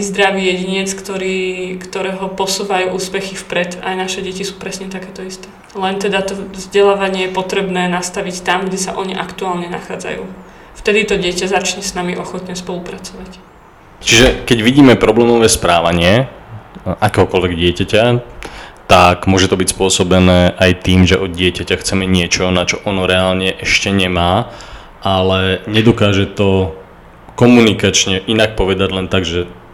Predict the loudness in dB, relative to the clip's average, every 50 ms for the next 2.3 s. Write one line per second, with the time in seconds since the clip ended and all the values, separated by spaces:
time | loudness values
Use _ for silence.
0 | -20 -20 -20 -20 -20 -20 -20 -20 -20 -20 -18 -10 -4 -2 0 0 0 0 -2 -2
1 | -2 -2 -2 -4 -4 -4 -4 -4 -2 -2 -2 -2 -2 -4 -4 -4 -2 -2 0 0
2 | 0 -2 -2 -4 -6